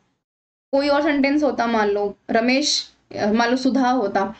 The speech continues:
मान लो ये सुधा है, सुधा painting कर रही है,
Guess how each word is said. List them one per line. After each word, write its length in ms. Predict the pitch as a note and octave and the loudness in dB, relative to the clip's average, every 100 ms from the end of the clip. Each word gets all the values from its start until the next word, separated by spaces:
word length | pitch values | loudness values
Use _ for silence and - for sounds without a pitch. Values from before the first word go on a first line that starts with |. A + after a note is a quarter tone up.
| - - - | -20 -16 -4
मान 140 | A3 G#3+ | 0 0
लो 100 | A#3+ | 2
ये 180 | B3 | 0
सुधा 320 | B3+ A#3 A#3 G#3 | 0 0 0 0
है, 240 | F#3 - _ _ _ _ - | -2 -6 _ _ _ _ -2
सुधा 300 | A#3 C#4 D4 | 2 2 2
painting 460 | D4 C#4 C#4 D4+ C#4 | 2 2 2 0 0
कर 160 | B3 A3 | 0 0
रही 240 | G#3 A3 | 0 0
है, 200 | G#3 | 0